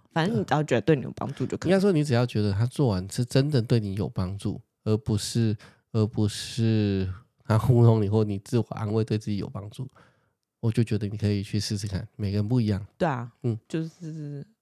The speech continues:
Speaker 2: 那你如果
Speaker 1: 本来每个人喜好就不一样，
Speaker 2: 那你的
Speaker 1: 消费习惯也不一样。
Speaker 2: 你的困扰如果是具体的，不妨参考一下那个困扰出现的时间、强度、频率去做一个指标。
Speaker 1: 每个困扰都是具体的吧？
Speaker 2: 如果你的困扰，呃，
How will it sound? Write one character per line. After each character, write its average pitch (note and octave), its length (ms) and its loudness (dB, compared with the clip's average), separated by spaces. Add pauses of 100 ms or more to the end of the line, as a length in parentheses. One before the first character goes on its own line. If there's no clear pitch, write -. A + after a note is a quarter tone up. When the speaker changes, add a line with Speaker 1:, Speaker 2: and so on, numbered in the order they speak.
(180)
Speaker 2:
那 C#3+ 140 6
你 C3 80 6
如 A#2+ 60 2
果 - 0 -
Speaker 1:
本 - 0 -
来 - 0 -
每 B2+ 140 4
个 C3 120 6
人 C#3+ 120 2
喜 - 140 -4
好 D#3 120 0
就 F3+ 100 0
不 D#3 160 0
一 - 60 -2
样， - 240 -8
Speaker 2:
那 C#3 80 2
你 C3 40 4
的 G3 60 6
Speaker 1:
消 F#3+ 60 6
费 A#2 200 2
习 - 180 -6
惯 C#3 180 -2
也 - 120 -12
不 G#2 120 -8
一 - 60 -14
样。 D#3+ 120 -10
Speaker 2:
你 A2 60 -2
的 A2+ 60 2
困 F#3+ 180 0
扰 A#2 100 4
如 A2 100 2
果 A#2 80 4
是 A#2 120 2
具 A#2+ 220 0
体 A2+ 180 -10
的， A2 160 -10
不 - 160 -2
妨 G2 180 -2 (100)
参 A2 200 0
考 G#2+ 240 -4
一 A#2 60 -8
下 G2+ 300 -2 (640)
那 A#2+ 160 -2
个 A#2 80 -2
困 A#2 180 0
扰 G2+ 180 -2
出 G#2+ 240 -4
现 A2+ 120 0
的 A2 80 0
时 G#2 220 -4
间、 A2 300 0
强 F#2+ 260 -4
度、 A2 160 0
频 - 240 -10
率 G#2 180 -2
去 G#2+ 160 -8
做 G2+ 220 0
一 F#2+ 40 -2
个 G2+ 80 -4
指 G#2 180 -14
标。 A2 260 -8 (140)
Speaker 1:
每 C#3 120 -4
个 C#3 120 -6
困 - 280 -8
扰 - 200 -8
都 C3 120 -6
是 C#3+ 140 -2
具 B2+ 200 -4
体 - 20 -10
的 A#2+ 100 2
吧？ - 0 -
Speaker 2:
如 C3+ 80 4
果 D3+ 120 4
你 A2+ 120 -2
的 G2 100 -4
困 C#3+ 280 0
扰， B2 260 -8
呃， A#2+ 180 -4